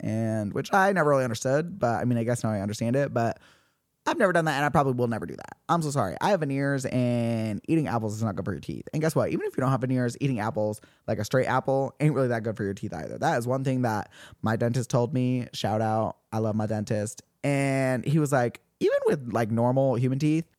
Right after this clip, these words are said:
like, biting into an apple just really ain't that great. You're not supposed to bite into really hard things. That's why y'all have chipped ass teeth out there, okay?" And that's probably why back then they had busted ass teeth. Stop bobbing for apples. Anyway, so now we have another time jump.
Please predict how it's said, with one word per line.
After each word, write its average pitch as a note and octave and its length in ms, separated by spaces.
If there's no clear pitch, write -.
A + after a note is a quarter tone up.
like, C3 340
biting F3 320
into F#3+ 160
an - 100
apple C#3+ 200
just A#2+ 140
really C3+ 160
ain't C#3 100
that A2+ 120
great. C3 160
You're G2+ 80
not C#3 120
supposed D3 200
to C#3+ 60
bite A2+ 240
into A#2+ 160
really A2 160
hard G#2+ 240
things. - 420
That's - 160
why B2+ 120
y'all B2+ 420
have B2 240
chipped - 240
ass D3+ 180
teeth F#3+ 240
out A#2 140
there, C2+ 400
okay?" C#3+ 460
And B2+ 120
that's D3 140
probably D#3+ 160
why C#3+ 140
back C3 260
then D#3 140
they C3+ 80
had B2+ 340
busted - 300
ass D3 180
teeth. F3+ 320
Stop D#3 280
bobbing D#3+ 280
for E3 100
apples. - 400
Anyway, D3+ 300
so A#2+ 140
now D#3 180
we A3+ 80
have G3 100
another D3+ 460
time F#2+ 300
jump. - 180